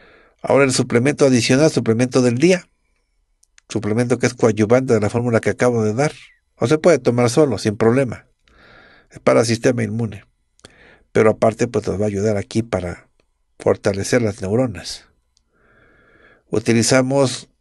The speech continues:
elixir con Shilajit. Elixir con Shilajit.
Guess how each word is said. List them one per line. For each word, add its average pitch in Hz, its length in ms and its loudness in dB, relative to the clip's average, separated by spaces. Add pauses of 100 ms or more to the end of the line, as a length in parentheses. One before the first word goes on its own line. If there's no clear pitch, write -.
(460)
elixir 110 580 0
con 131 380 2 (140)
Shilajit. 131 840 0 (1900)
Elixir 113 640 -2
con 117 300 0
Shilajit. 120 880 -2